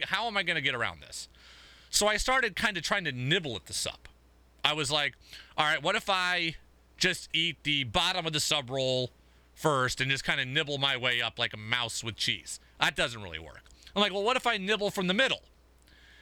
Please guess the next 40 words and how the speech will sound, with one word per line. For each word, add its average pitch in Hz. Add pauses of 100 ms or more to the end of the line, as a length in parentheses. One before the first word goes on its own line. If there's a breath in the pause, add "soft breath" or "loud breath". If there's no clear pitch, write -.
And 170
then 220
I 214
just 190
end 185
up 175
with 165
a 143
face 202
full 196
of 165
tomato 165
and 147
a -
face 160
full 151
of 135
Russian 139
dressing. 123
I'm 123
like, 131
"Okay, 170
that's 185
not 175
gonna 135
work 117
either." 95 (600 loud breath)
So 208
what 226
I 254
actually 233
had 214
to 170
do 135 (480 loud breath)
was 170
I 185
actually 202
had 190
to 165
separate 139